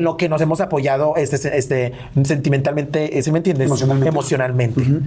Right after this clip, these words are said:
Speaker 1: Entonces, la neta, yo lo quiero mucho y nunca voy a dejar de hablarle, pero la gente lo ha juzgado muy tontamente. O sea, ya sabes que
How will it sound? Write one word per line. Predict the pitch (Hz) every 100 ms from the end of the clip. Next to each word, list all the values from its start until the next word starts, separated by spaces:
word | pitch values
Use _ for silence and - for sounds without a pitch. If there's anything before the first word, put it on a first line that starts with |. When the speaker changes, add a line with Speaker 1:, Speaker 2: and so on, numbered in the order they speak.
| - -
Speaker 1:
Entonces, | - 139 139 151
la | 151 139
neta, | 135 143 143 135 - -
yo | 139
lo | 131
quiero | 143 143
mucho | 147 190
y | 165
nunca | 139
voy | 143
a |
dejar | 143 135
de |
hablarle, | 135 139
pero | 147
la | 139
gente | 135 123
lo | 143
ha |
juzgado | 143 131 131
muy | 131 131 131
tontamente. | 135 135 131 127 117
O |
sea, | 123 101 104 - -
ya | 240
sabes | 240 226
que | 220